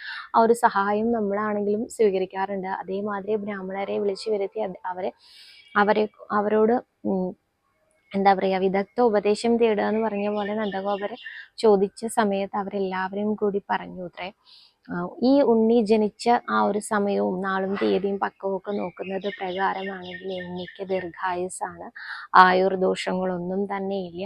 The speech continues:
ഇനി അഥവാ എന്തെങ്കിലും ഒരു ദോഷമുണ്ടെങ്കിൽ അത് ഞങ്ങൾ പൂജിച്ചോ ജപിച്ചോ ഒക്കെ അങ്ങോട്ട് മാറ്റി കളഞ്ഞിരിക്കുന്നു, പേടിക്കാനൊന്നുമില്ല എന്ന് യശോദമ്മയെ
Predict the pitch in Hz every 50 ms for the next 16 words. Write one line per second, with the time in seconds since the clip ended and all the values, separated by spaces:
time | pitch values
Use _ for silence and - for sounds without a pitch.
0 | 208 202 175 165 170 170 165 160 - 190 196 202 208 208 202 190 185 185 185 196
1 | 202 202 202 208 202 202 202 196 196 185 185 170 170 175 - - 220 220 214 190
2 | 175 175 190 190 190 196 226 - - - - - - - - 185 185 190 208 202
3 | 190 180 180 185 190 202 214 226 - - - - - _ 202 185 185 180 180 196
4 | 196 - - 214 214 214 - - 175 175 175 170 175 180 - - - - 214 190
5 | - 208 196 196 185 180 185 190 196 202 196 190 175 170 - - - 233 233 233
6 | - 214 202 180 180 180 180 180 - - 185 180 185 185 190 196 - 190 175 175
7 | 175 170 - - 190 190 190 190 185 180 185 190 190 180 170 175 190 208 214 185
8 | 170 165 160 170 180 - - - - - - - _ 175 175 170 - 196 202 202
9 | 196 190 185 180 180 185 190